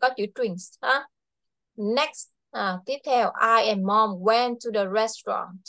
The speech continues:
We ate seafood, chicken and ice cream. Ok. With my mom. Ok. After that,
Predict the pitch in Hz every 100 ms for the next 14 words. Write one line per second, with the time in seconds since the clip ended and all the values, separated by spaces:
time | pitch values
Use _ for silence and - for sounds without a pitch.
0 | - _ _ 202 226 - 247 269 - -
1 | 269 254 302 302 381 - _ _ - 339
2 | - - 208 214 233 214 196 190 226 233
3 | 247 - 214 196 180 - 214 214 247 240
4 | 262 _ _ _ _ _ 240 277 - 233
5 | 226 220 214 214 226 190 180 _ _ _
6 | _ _ - 214 214 233 190 180 _ _
7 | _ - 247 254 - 220 233